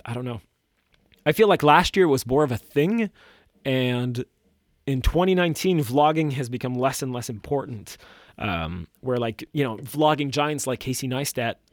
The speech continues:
he doesn't really do it anymore. He does it sometimes. Uh, he, uh, who knows what he's doing anyway these days. But, um, yeah, like, vlogging is, I don't feel like I need to do it. My videos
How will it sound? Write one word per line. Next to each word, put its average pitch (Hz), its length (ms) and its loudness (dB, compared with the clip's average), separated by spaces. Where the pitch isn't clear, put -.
he 110 80 -20
doesn't 156 320 -4
really 135 220 -2
do 131 180 -4
it 135 80 -6
anymore. 101 320 -12
He 131 120 -12
does 143 180 2
it 147 100 -6
sometimes. 139 680 0
Uh, - 80 -16
he, - 200 -16
uh, 131 60 -14
who 143 120 -2
knows 123 180 0
what 120 120 0
he's 104 100 -4
doing 123 260 -2
anyway 120 280 -2
these 123 180 -4
days. 87 300 -8
But, 127 300 -2
um, 123 500 0
yeah, 147 320 -2
like, 123 200 -12
vlogging 156 580 0
is, 123 360 -6
I - 120 -6
don't 160 140 -6
feel 170 160 2
like 160 160 0
I 151 40 2
need 156 220 2
to 156 80 -2
do 170 200 4
it. - 140 -6
My 123 140 -6
videos 151 440 2